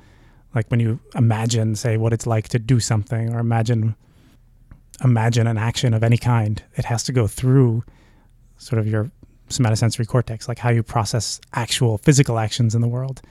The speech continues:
So there's some ideas in sort of philosophy and neuroscience about thinking about, like, h-, how does abstract thought, how is abstract thought formed? And that only happens through, like, the same pathways that inform,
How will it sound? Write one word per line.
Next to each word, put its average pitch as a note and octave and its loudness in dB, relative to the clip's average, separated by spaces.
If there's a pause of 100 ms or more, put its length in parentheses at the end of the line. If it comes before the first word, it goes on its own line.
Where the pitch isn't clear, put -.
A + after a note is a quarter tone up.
(340)
So - 2
there's B2 6
some C#3 6
ideas A2+ 2
in A2 -2 (360)
sort - 0
of - -4
philosophy A#2 0
and A2+ 2
neuroscience A2 0
about A2 -2 (1200)
thinking B2 2
about, A#2+ 0
like, A2+ -6
h-, - -16 (280)
how A2+ -4
does A2+ 0
abstract A2+ -2
thought, A2 0 (540)
how B2+ 4
is A#2 4
abstract A2+ -2
thought A2+ -6
formed? A#2 0 (380)
And B2+ 4
that A#2+ 4
only A#2+ 4
happens A2 -2 (540)
through, A#2 2 (140)
like, G#2+ -2
the - 0
same A2+ 2
pathways A2 -2
that A2+ -2 (340)
inform, G#2+ -2